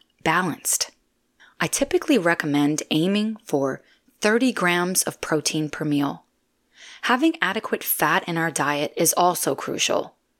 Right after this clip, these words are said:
Fats provide your body with the fatty acids it needs to produce new cells. Fats are necessary for hormonal health also. If we do not consume fat,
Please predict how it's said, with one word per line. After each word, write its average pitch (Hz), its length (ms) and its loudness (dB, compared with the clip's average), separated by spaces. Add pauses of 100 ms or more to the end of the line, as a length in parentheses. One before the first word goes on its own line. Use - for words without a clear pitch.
(260)
Fats - 400 0
provide 196 420 0
your 202 120 2
body 139 520 -2 (240)
with 160 140 0
the 143 80 0
fatty 190 440 2
acids 156 640 0
it 131 120 -6
needs 151 500 0
to - 120 -4
produce 170 560 2 (200)
new 165 240 2
cells. - 720 0 (340)
Fats 247 420 0
are 214 80 4
necessary 160 680 2
for 156 360 0
hormonal 180 600 2
health 135 380 -4
also. - 560 0 (720)
If - 240 0
we 233 100 4
do 226 180 2
not 233 300 0
consume 269 560 2
fat, - 380 -2